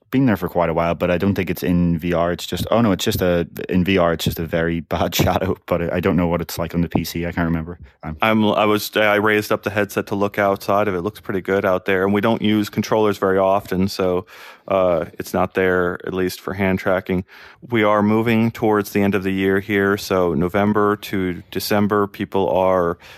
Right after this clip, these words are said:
Speaker 2: going out and buying their Quest systems to put under the Christmas tree. Obviously, next year,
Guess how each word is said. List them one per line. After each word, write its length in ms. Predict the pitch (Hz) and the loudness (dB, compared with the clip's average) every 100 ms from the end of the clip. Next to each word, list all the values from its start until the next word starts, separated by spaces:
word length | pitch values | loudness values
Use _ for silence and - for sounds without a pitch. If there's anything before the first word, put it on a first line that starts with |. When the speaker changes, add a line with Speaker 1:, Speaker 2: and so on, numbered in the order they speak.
| - - | -20 -2
Speaker 2:
going 300 | 101 101 101 | 2 2 2
out 220 | 98 90 | 2 2
and 160 | 90 | 0
buying 720 | 85 92 92 95 92 90 90 98 | 2 2 4 2 2 2 0 -4
their 540 | - - 95 90 90 82 | -14 -4 0 2 0 -2
Quest 720 | - - 101 95 - - - | -8 -2 0 0 -6 -12 -12
systems 640 | - 131 120 123 113 107 | -4 -2 0 0 2 0
to 200 | - - | -4 -8
put 380 | 80 - 107 101 - | -8 -2 -2 -2 -2
under 220 | - 98 | -2 0
the 260 | 87 87 58 | 0 0 -2
Christmas 400 | - - - 110 | -4 -2 -2 -4
tree. 480 | - 113 104 101 101 - - - | 0 2 2 2 -2 -14 -18 -6
Obviously, 420 | 95 98 95 95 | -2 0 0 0
next 440 | 92 95 101 - | 2 2 0 -4
year, 440 | 110 101 101 101 | 0 2 2 0